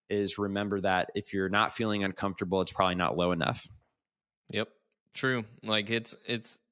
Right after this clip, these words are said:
Speaker 2: very, very good to be, to make yourself uncomfortable might lead to getting some of the best deals. Just
Speaker 1: Mm-hmm.
Speaker 2: this is gonna be so awkward. And honestly, if they're motivated, they're,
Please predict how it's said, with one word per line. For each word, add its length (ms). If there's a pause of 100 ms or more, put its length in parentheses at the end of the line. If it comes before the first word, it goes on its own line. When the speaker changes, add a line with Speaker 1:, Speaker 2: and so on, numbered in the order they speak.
(120)
Speaker 2:
very, 600 (420)
very 320
good 300
to 100
be, 480 (340)
to 120
make 340
yourself 580
uncomfortable 1040 (100)
might 340
lead 280
to 80
getting 260
some 160
of 80
the 60
best 260
deals. 400 (140)
Just 300 (500)
Speaker 1:
Mm-hmm. 280 (360)
Speaker 2:
this 340
is 100
gonna 300 (400)
be 160
so 460
awkward. 400
And 280 (220)
honestly, 720
if 220
they're 100
motivated, 840
they're, 320